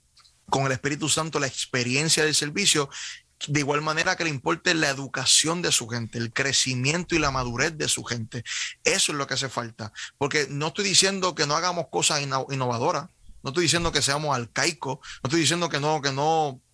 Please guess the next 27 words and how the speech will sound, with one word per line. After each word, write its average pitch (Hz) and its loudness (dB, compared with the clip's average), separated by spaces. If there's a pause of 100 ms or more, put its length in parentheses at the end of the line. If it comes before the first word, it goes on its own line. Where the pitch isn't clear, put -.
(220)
este, 135 0
transformemos 143 -2
los 151 2
medios 156 0
en 143 -2
los 135 -2
cuales 131 -2
llevamos 135 -2
el 151 -2
mensaje, 151 0 (300)
porque 135 0
sí 147 0
podemos 170 0
evolucionar 147 -2
en 156 -4
ese 139 0
sentido, 147 2
la 131 0
palabra 131 0
se 147 -4
mantiene 135 -4
igual, 139 0
no 127 -4
deberemos 135 0
nunca 139 -4
cambiar 127 -2
eso, 151 0